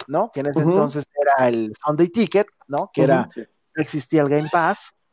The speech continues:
Speaker 1: eh, no existía el, el, el, el streaming, <clears throat> y entonces la única manera de poder verlo, de poder ver los, los, los partidos de N F L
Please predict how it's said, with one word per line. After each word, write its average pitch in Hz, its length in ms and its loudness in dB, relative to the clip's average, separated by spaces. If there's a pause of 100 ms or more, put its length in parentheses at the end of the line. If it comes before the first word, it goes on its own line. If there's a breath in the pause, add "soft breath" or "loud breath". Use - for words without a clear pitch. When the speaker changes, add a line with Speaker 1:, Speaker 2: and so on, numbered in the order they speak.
(640)
Speaker 1:
eh, 117 480 -6
no 123 80 -6
existía 147 680 0
el, 123 160 0
el, 120 340 -6
el, 113 180 -10
el 113 200 -10
streaming, 180 580 0 (540 soft breath)
<clears throat> 151 580 -2
y 147 80 2
entonces 147 380 0
la 139 100 2
única 147 240 0
manera 135 300 2
de 120 100 -2
poder 123 280 -4
verlo, 127 520 -2 (480 soft breath)
de 123 80 -4
poder 127 300 2
ver 147 100 2
los, 147 160 0
los, 123 360 -4
los 120 140 -14
partidos 135 360 -4
de 147 80 0
N 151 100 -2
F 147 160 -2
L 160 180 4